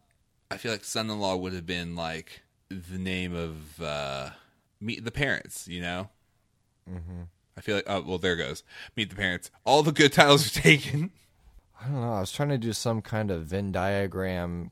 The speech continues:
Speaker 2: combination of like, his West Coast sensibilities and the farmland,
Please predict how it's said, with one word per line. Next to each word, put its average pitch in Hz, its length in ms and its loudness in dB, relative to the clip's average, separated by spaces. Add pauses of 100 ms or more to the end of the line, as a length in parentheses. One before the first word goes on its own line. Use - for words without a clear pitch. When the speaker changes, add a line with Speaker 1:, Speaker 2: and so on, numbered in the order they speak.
Speaker 2:
combination 90 1000 -4
of 80 560 -8 (640)
like, - 320 -12
his 98 220 -6
West 90 340 -6
Coast 101 300 -6
sensibilities 107 1040 -4
and 87 360 -6
the 87 60 -10
farmland, 131 840 -4